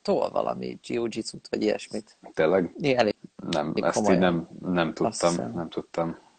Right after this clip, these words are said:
Speaker 1: Még, még kezdő szinten van, mert nem régóta csinálja, de
Speaker 2: Mhm.
Speaker 1: hogy csinálja. Meg nem mondom pontosan melyik harcművészet, de valamelyik ilyen.
Speaker 2: Hát jó, hát jó.
Speaker 1: Cucc.
Speaker 2: Ez nekem nem, nem gondoltam soha, hogy ennek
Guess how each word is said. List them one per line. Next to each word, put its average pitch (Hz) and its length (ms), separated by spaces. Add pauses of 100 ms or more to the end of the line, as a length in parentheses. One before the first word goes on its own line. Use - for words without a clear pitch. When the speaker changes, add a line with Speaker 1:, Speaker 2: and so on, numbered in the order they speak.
(640)
Speaker 1:
Még, 123 160
még 135 160
kezdő 143 320
szinten 113 460
van, 113 140
mert 113 140
nem 117 120
régóta 117 340
csinálja, 117 420
de 113 100
Speaker 2:
Mhm. 113 80
Speaker 1:
hogy 113 140 (140)
csinálja. - 480 (500)
Meg 110 180
nem 98 140
mondom 101 220
pontosan 107 380
melyik 101 200
harcművészet, 104 680
de 104 120
valamelyik 101 520
ilyen. 107 240 (640)
Speaker 2:
Hát - 280
jó, 80 220 (280)
hát 87 240
jó. 80 180
Speaker 1:
Cucc. - 160 (580)
Speaker 2:
Ez 82 200
nekem 85 380
nem, 82 380 (420)
nem 90 220 (100)
gondoltam 78 580
soha, 78 380
hogy 78 180 (120)
ennek 80 480